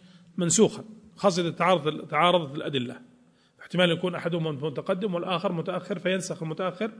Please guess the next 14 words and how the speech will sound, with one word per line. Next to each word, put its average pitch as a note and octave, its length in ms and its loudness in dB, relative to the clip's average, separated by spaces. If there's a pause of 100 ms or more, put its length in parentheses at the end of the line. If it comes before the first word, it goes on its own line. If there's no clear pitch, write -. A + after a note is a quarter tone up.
(440)
المتقدم. D3+ 560 2 (560)
هذا A#3 220 6
التخريج G3+ 680 -2
العقلي F3+ 460 2
هو G#3 60 2
مبني، A3+ 440 0 (240)
يعني D#3+ 260 0
هذا F3+ 160 4
لا A#3+ 260 8
يأت-، A#3+ 120 -4
لا A#3+ 140 6
يؤتي A#3+ 440 4
إلا G3+ 200 2
بعد G#3 340 2